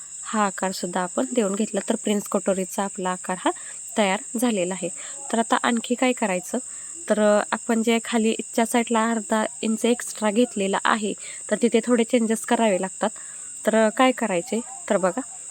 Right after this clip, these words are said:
इथं बघा, अर्धा इंच आपण एक्स्ट्रा घेतलेला आहे ना, तर बघा, कुठून कुठे मी तिरकी लाईन ड्रॉ करते बघा, व्यवस्थित बघा आणि त्या पद्धतीने तिरकी लाईन ड्रॉ करून घ्या. बघा, या पद्धतीने तिरकी लाईन ड्रॉ करायची. आपण अर्धा इंच एक्स्ट्रा घेतलेलं होतं ना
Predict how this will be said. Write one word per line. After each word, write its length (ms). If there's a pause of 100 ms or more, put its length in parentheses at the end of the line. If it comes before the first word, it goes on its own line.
(1500)
इथं 200
बघा, 200
अर्धा 200
इंच 200
आपण 260
एक्स्ट्रा 380
घेतलेला 400
आहे 180
ना, 100 (580)
तर 100
बघा, 220 (320)
कुठून 340
कुठे 280
मी 120
तिरकी 400
लाईन 180
ड्रॉ 200
करते 380
बघा, 220
व्यवस्थित 540
बघा 280
आणि 300
त्या 100
पद्धतीने 480 (100)
तिरकी 280
लाईन 140 (460)
ड्रॉ 220
करून 300
घ्या. 160 (180)
बघा, 200 (220)
या 120
पद्धतीने 480 (100)
तिरकी 300
लाईन 180
ड्रॉ 180
करायची. 360
आपण 200
अर्धा 220
इंच 220
एक्स्ट्रा 460
घेतलेलं 360
होतं 280
ना 60